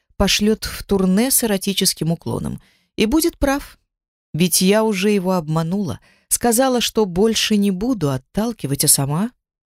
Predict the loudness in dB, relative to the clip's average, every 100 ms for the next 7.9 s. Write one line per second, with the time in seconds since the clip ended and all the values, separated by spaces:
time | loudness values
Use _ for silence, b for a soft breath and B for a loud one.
0 | _ _ _ _ _ -6 -4 -8 -16 -20
1 | _ _ _ _ _ _ _ -4 2 2
2 | 2 0 -2 0 0 2 0 2 -2 -6
3 | _ _ _ _ 0 2 0 -2 -2 0
4 | -2 0 2 2 0 -2 -4 -2 0 0
5 | -2 -4 -8 -12 _ _ _ _ -2 2
6 | 4 4 2 2 2 2 0 0 0 0
7 | 0 2 2 2 2 0 -2 -4